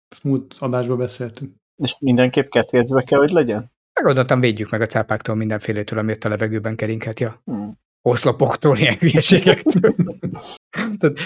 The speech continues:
Speaker 3: felőlem az övénél fogva is rögzíthetett, csak az nagyon hülyén fog kinézni.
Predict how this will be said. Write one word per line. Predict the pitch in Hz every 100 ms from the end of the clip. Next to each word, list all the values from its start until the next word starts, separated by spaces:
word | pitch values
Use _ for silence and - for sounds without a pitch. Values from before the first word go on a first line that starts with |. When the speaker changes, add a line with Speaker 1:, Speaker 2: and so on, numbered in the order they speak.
| -
Speaker 3:
felőlem | 175 165 151
az | 151
övénél | 165 143 131
fogva | 131 127 131
is | 131
rögzíthetett, | 139 135 139 143 147
csak | 156 -
az | 147
nagyon | 135 131 127
hülyén | 139 139
fog | 143 139
kinézni. | 127 - 156 156 165 175 - -